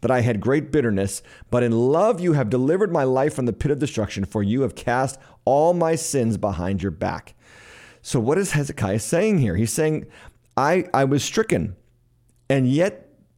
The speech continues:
that strickenness was for my welfare." The, the, the, that God had to bring Hezekiah to a place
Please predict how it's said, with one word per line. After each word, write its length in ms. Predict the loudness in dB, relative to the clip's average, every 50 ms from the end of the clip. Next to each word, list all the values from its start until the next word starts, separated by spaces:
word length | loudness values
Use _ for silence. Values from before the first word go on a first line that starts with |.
| _ _ _ -6
that 480 | 0 2 2 2 0 -2 -10 -20 _ _ _ _ _
strickenness 800 | -16 -8 -2 -2 0 0 2 2 2 2 2 0 0 -4 -8 -12 -16 _ _ _ _ _ _
was 280 | 0 2 2 2 0
for 340 | -2 -2 0 2 4 4 4
my 240 | 4 2 2 2 2
welfare." 640 | 2 2 4 4 4 2 2 0 -2 -2 -2 -8 -14 _ _ _ _ _ _ _ _ _ _ _ _ _ _ _ _ -20 -20 -20 -20 -20 -20 _
The, 200 | -2 0 0 0 -2 -6 -14 -20 -4 -2
the, 60 | -2 -2 -2 -6 -10 -10
the, 460 | -8 -8 -8 -6 -2 -2 -2 -2 -2 -6 -10 -4
that 260 | 0 0 0 0 0
God 260 | -2 0 0 0 0 0
had 260 | 2 0 0 0 0
to 80 | -2 -2
bring 400 | 0 -2 0 0 2 4 4 4
Hezekiah 600 | 4 2 2 0 -2 -2 0 0 2 2 0 0
to 180 | 0 0 0
a 40 | 0
place 680 | -2 -6 -4 -2 -2 -2 -2 -4 -6 -10 -10 -10 -12